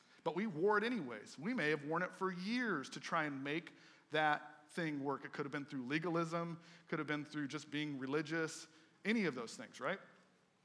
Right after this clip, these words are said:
And we found out that those things didn't really work. It wasn't good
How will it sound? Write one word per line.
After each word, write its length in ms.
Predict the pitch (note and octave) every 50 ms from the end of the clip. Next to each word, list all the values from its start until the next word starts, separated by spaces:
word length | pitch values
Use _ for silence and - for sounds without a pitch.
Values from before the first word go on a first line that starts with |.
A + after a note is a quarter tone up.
| _ _ - - -
And 80 | - D#3
we 80 | E3 E3+
found 260 | - F#3+ F#3+ A3 G#3
out 140 | F#3 F3 E3+
that 140 | D3+ B2+
those 240 | C#3 D#3 F3 F#3+ F#3
things 260 | - F3+ E3+ E3+ D3+
didn't 260 | B2+ - D3 C#3+ C#3 C3
really 220 | C#3 C#3 C3+ C3+
work. 400 | B2 A#2+ A#2+ G#2+ G#2 - - - - - _ _ _ - - - - -
It 40 |
wasn't 300 | C#3 E3 F3+ E3+ F#3 E3 - - - - - - - - - - _ - - - - - - - -
good 380 | - - F3 E3 D3 D3 C#3